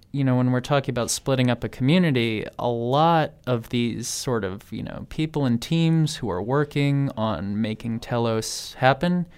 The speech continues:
are still, um, working on eos. Uh, a lot of them are block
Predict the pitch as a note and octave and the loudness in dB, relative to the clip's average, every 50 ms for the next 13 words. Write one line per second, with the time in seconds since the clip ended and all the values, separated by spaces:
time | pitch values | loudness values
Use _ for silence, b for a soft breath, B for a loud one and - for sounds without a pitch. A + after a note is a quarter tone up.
0 | B B B B B B B B B B - A#2 A#2+ B2 B2+ B2 B2+ A#2+ - - | B B B B B B B B B B 4 4 6 6 6 4 2 2 0 -2
1 | - - - C3+ C3 C#3 C#3 C#3 C3+ C#3 C#3 C#3 C#3 C3 C3 - - - A#2+ A#2+ | -2 2 4 4 6 6 4 4 2 2 0 0 -2 -4 -6 -10 -8 -4 -4 -2
2 | B2 B2+ B2+ B2+ B2+ B2+ A#2 A#2 - - - - - - - - G#2+ A#2 A2+ A2+ | -2 -2 -2 -4 -4 -4 -4 -6 -6 -8 -12 -14 -16 -16 -12 -10 -6 -2 -2 -2
3 | A2 - C3 B2+ B2+ B2+ B2+ B2+ B2+ C3 - - A#2+ B2 C3 C3 C3 C3 B2+ C#3+ | 0 0 -2 0 0 0 0 0 -2 -4 -4 -4 -4 -2 -2 0 0 0 -2 -2
4 | - G3 A#3 - - - - - - - - - - - - - - - - - | 0 0 0 0 -2 -4 -10 -12 -12 -12 -12 -12 -12 -10 -8 -8 -8 -8 -8 -8
5 | - A#2+ A2 G#2+ A2 G#2+ A#2 A2+ A2 G#2+ G2 G#2 A#2+ C3 - - - - - A#2 | -4 -2 0 0 0 -2 -2 -2 -4 -4 -4 -4 -6 -8 -8 -14 -12 -6 -2 0
6 | A2+ A2 G2+ - B1+ B1 - - - - A#2+ A#2 A2+ A2+ A2+ - - | 0 0 0 -2 -4 -6 -8 -10 -8 -6 -2 0 0 0 -2 -4 -8